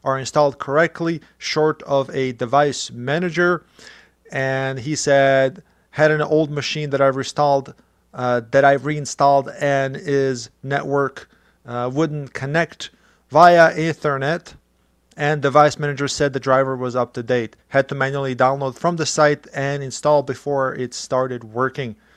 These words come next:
So basically what's going on here, he's saying that, uh, everything looked fine in the device manager, uh, when it comes to the Ethernet adapter that he had installed. And let me show you how that looks like. So if I go to the device manager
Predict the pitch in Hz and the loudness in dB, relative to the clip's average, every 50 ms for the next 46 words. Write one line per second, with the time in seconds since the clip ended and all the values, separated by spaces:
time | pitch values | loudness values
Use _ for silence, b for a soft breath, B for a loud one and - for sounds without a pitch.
0 | b b b - - 190 185 175 160 b b b b b b b _ 123 123 180 | b b b -2 2 4 4 4 4 b b b b b b b _ 2 4 4
1 | 226 240 220 226 208 208 196 175 175 165 - - 170 170 165 160 160 160 156 156 | 4 4 2 -2 -2 0 0 0 0 -2 -2 -4 -4 -2 -2 0 0 0 -2 -2
2 | 147 - 156 147 147 143 143 - 156 110 175 185 - - 170 156 151 151 147 143 | -4 -6 -6 -4 -4 -4 -4 -6 -6 -6 -6 -6 -4 -4 -4 -4 -4 -4 -6 -4
3 | 131 135 135 135 131 127 - - - 135 131 127 127 127 123 - - 156 165 185 | 0 2 4 4 4 2 -2 -6 -6 -2 0 0 2 0 0 0 0 -2 -2 -2
4 | 175 - 175 165 160 160 151 - - - - 151 151 151 151 147 143 131 123 120 | -4 -4 -6 -6 -6 -8 -8 -10 -10 -6 -2 -2 -2 -2 -4 -6 -8 -10 -12 -4
5 | 123 127 135 139 147 - - 143 135 135 135 127 123 - 135 131 127 127 127 123 | 0 0 2 2 0 -2 -6 -10 -10 -10 -10 -12 -10 -8 -6 -4 -4 -4 -4 -6
6 | - - - - 120 120 120 120 120 131 127 127 120 - 147 139 - - - - | -8 -10 -6 -4 -2 -2 -2 -2 -4 -6 -8 -10 -10 -10 -10 -10 -10 -12 -12 -10
7 | 131 131 127 123 123 120 - - 123 117 120 123 120 - 139 139 143 - - 135 | -10 -8 -8 -8 -10 -10 -12 -12 -12 -10 -8 -8 -8 -6 -6 -8 -8 -4 -4 -4
8 | 127 123 120 120 117 - - - - 120 135 127 127 - - - 127 117 120 117 | -4 -4 -4 -8 -8 -10 -12 -12 -6 -2 0 0 0 0 -4 -6 -6 -6 -6 -6
9 | 113 139 131 127 120 127 120 117 - - - 170 165 165 165 160 b b b b | -4 -4 -4 -4 -4 -6 -10 -12 -8 -2 0 2 2 2 2 -2 b b b b
10 | b b - 139 139 143 139 135 - _ - 123 123 131 151 156 160 165 165 - | b b -6 -4 -4 -4 -6 -8 -12 _ -8 -4 -2 0 0 0 -2 -4 -6 -6
11 | - - - 160 151 151 151 143 143 147 147 147 139 - - 135 131 131 131 123 | -6 -2 0 2 2 2 0 0 -2 -4 -4 -4 -4 -4 -2 0 0 0 0 0
12 | 127 123 127 131 123 131 135 - - 123 110 104 - 143 143 - 170 165 156 160 | -2 -2 -2 -2 -4 -6 -6 -4 -4 -4 -4 -4 -4 -8 -4 -2 -2 0 0 0
13 | 170 165 156 - - 151 131 123 117 120 120 143 156 160 151 - - 127 127 127 | 0 0 -2 -4 -8 -12 -12 -12 -8 0 2 4 4 4 2 -2 -6 -8 -8 -8
14 | 127 113 117 127 131 135 | -8 -6 -4 -2 -2 -2